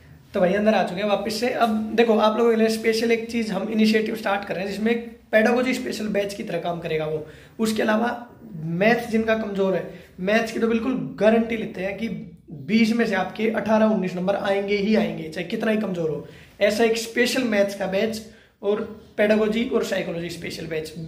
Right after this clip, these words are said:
ऐसी जगह से sources है हमारे books के, आपको किसी भी तो बड़े से बड़े लेखक की पढ़ लेना, कहीं से कुछ पढ़ लेना, लेकिन वैसा content नहीं मिल पाएगा जैसा हम देंगे, ठीक है। तो ऐसा एक starting हमारी तरफ से होगी,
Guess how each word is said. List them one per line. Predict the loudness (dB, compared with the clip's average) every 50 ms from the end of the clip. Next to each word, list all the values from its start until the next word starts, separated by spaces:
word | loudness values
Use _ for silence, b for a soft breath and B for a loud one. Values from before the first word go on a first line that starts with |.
| -14 -16 -20 -16 -2 2
ऐसी | 4 4 4 4 2 -2 -2 -2 -2 -4 -8 -12 -8 -4
जगह | -2 -2 0 0 -2 -2
से | 0 0 0
sources | 2 2 2 2 2 0 -2 -2
है | -2
हमारे | -2 -2 -2 -4 -4 -6 -6 -8 -12 -18 -20 -20 -16 -14 -6 -4
books | -2 -2 -2 -4 -4
के, | -2 -2 -2 -2 -4 B B B B B B B B
आपको | 0 0 0 0 2 4 4 4 4 2 -2 -8 -12 -16 -20 -20 -20 _ _ _ _ _ _ _ _ -4
किसी | -2 2 2 4
भी | 4 4
तो | 4 4
बड़े | 4 2 2 2
से | 0 0
बड़े | -2 -2 -2
लेखक | -2 -4 -4 -6 -8
की | -8 -8 -8
पढ़ | -6 -6 -6
लेना, | -6 -6 -6 -8 -8 -10 B B B B B B B
कहीं | 0 0 0 2
से | 2 2 2
कुछ | 2 0 -2
पढ़ | -2 -4 -4 -2
लेना, | -2 -2 -2
लेकिन | -2 0 0 2 2 2 2 0 0
वैसा | 2 2 2 2 2 0
content | 0 0 -2 -2 -2 -2 -4
नहीं | -4 -4 -4 -4
मिल | -4 -6
पाएगा | -4 -2 -2 -2 -2
जैसा | -2 -2 -4 -4 -4
हम | -4 -2 -2 -2
देंगे, | 0 -2 -2 -2 -6 -10 -14 B B B B B B B B B
ठीक | 4 4
है। | 6 6
तो | 4 4 4
ऐसा | 4 2 2 2 0
एक | 0 -2
starting | -2 -2 -2 -2 -2 -2 -2 -4 -4 -6 -8 -12 -16 -20 _ _ _ _ _ _ _ -10
हमारी | -4 0 2 4 4 4 4 2
तरफ | 2 2 0 0 0
से | 0 0
होगी, | 0 0 0 0